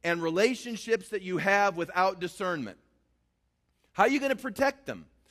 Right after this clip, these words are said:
How are you gonna protect them spiritually? How are you gonna protect them financially? How are you gonna protect those that y-, are, you're having charge over in all things that they will face?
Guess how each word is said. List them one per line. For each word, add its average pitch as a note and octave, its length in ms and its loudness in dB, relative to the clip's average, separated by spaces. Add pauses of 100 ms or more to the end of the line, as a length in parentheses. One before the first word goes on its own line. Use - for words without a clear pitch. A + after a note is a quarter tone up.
(100)
How G3 100 4
are - 20 6
you G#3 80 2
gonna A3 120 0
protect G#3+ 340 -2
them A#3 120 -4
spiritually? C#4 640 -4
How D#3 80 2
are F#3 60 4
you G3 80 0
gonna G3+ 140 0
protect F#3+ 340 -4
them G#3+ 120 -4
financially? G#3+ 840 -2 (540)
How E3+ 80 2
are G#3+ 80 6
you A#3 100 -2
gonna A#3 180 0
protect - 640 -4 (1000)
those A3 360 4
that A3 140 4
y-, G3+ 140 -12 (100)
are, F3+ 120 -2
you're G3+ 180 4
having G#3+ 240 4
charge B3+ 580 -2
over C#3 460 -4
in F#3 160 -2
all G#3+ 280 2
things A3+ 300 -2
that F#3 140 -4
they G3+ 120 2
will G3 140 0
face? G#3 480 -6